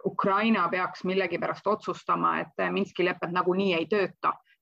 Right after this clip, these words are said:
ja et võtame nüüd, äh, Luganski ja Donetski, äh, jõuga üle, siis Venemaa kindlasti, äh, ei vaata seda pealt. Äh, no, ähm, kas see stsenaarium on,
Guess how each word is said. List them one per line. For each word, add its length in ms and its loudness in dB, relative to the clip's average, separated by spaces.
ja 240 2
et 120 -4
võtame 420 0
nüüd, 400 -2
äh, 720 -2
Luganski 580 0
ja 60 -2
Donetski, 640 -2
äh, 720 2
jõuga 540 6
üle, 160 4
siis 260 -12
Venemaa 320 2
kindlasti, 580 0
äh, 580 2
ei 60 4
vaata 280 6
seda 240 -4
pealt. 180 -6
Äh, 920 -2
no, 400 8
ähm, 880 0
kas 200 -2
see 80 2
stsenaarium 560 2
on, 200 2